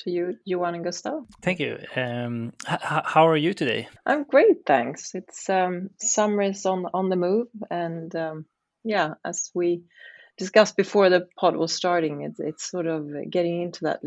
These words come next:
Speaker 1: summer lull. Whatever happens now in the next two weeks, is it for the summer, it feels like.
Speaker 2: <laughs> Yeah, yeah. <laughs> Get the last things done before the summer.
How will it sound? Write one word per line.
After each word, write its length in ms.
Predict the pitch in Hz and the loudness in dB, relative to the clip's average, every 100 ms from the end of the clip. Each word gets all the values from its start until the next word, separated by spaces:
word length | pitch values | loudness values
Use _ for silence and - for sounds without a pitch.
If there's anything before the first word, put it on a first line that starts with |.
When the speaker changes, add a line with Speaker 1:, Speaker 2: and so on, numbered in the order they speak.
| 147 | -6
Speaker 1:
summer 440 | - - 190 175 156 | -6 -2 0 0 0
lull. 340 | 170 160 139 | 0 -2 -2
Whatever 460 | 160 175 170 160 160 _ _ | -2 -2 -2 -6 -8 _ _
happens 420 | - 196 180 170 | -6 -4 -4 -2
now 160 | 180 175 | 0 0
in 80 | |
the 80 | 165 | 0
next 280 | 175 - - | -2 -4 -6
two 220 | - 165 | -2 0
weeks, 280 | 175 156 - | 0 -2 -4
is 140 | 156 165 | -8 -8
it 120 | 151 _ | -10 _
for 140 | 170 156 | -8 -6
the 100 | 151 | -6
summer, 360 | 165 156 160 | -6 -6 -8
it 240 | 165 _ - | -12 _ -10
feels 240 | 143 - | -10 -10
like. 160 | - - _ - | -14 -14 _ -14
Speaker 2:
<laughs> 220 | 135 131 | -14 -6
Yeah, 380 | 131 135 120 123 - - - 143 | -2 -2 -2 -10 -14 -14 -14 -16
yeah. 60 | 135 - | -16 -18
<laughs> 220 | - - | -20 -8
Get 180 | - 139 | -4 0
the 100 | 143 | 2
last 240 | 143 135 - | 4 2 0
things 320 | - 143 120 | -2 -2 -2
done 320 | 135 131 120 | -2 -2 -4
before 320 | 123 - 123 | -10 -6 -6
the 80 | 117 | -6
summer. 420 | 117 120 113 - | -10 -10 -12 -20